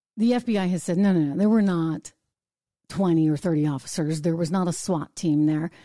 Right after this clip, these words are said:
But the family, you see, they had seven kids, and the mother was really concerned, and however she conveyed it, however the family saw it, there were officers there. They did have guns. Josh Hawley showed the pictures. So whether there were three or whether there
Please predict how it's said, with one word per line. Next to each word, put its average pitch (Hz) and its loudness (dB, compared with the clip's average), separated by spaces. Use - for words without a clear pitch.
But 233 -2
the 269 0
family, 349 0
you 170 -2
see, 254 -4
they 240 0
had 233 -4
seven 302 0
kids, 185 -2
and 180 0
the 240 -4
mother 269 4
was 185 -2
really 180 -2
concerned, 170 0
and 170 0
however 262 2
she - -2
conveyed 185 2
it, 185 0
however 233 0
the 220 0
family 254 2
saw 190 0
it, 170 -4
there 247 0
were 302 0
officers 247 -2
there. 196 2
They 202 0
did 240 2
have 240 0
guns. 175 0
Josh 202 0
Hawley 202 2
showed 170 -2
the 170 0
pictures. 175 -4
So 208 0
whether 214 2
there 196 0
were 185 0
three 294 2
or 214 -2
whether 196 0
there 180 -2